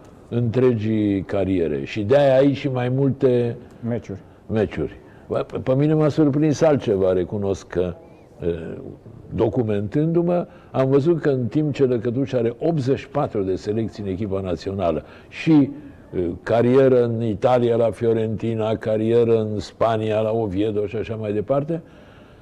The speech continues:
Speaker 1: tu n-ai jucat decât foarte puțin la Lens și ai numai cincisprezece selecții. E o, o distanță imensă de peste șaptezeci de, de selecții.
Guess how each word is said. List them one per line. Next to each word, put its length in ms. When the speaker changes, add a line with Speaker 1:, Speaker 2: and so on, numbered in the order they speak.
Speaker 1:
tu 140
n-ai 220
jucat 320
decât 300
foarte 340
puțin 400
la 140
Lens 400
și 120
ai 120
numai 340
cincisprezece 1000
selecții. 680
E 40
o, 180
o 120
distanță 600
imensă 540
de 300
peste 340
șaptezeci 760
de, 300
de 200
selecții. 560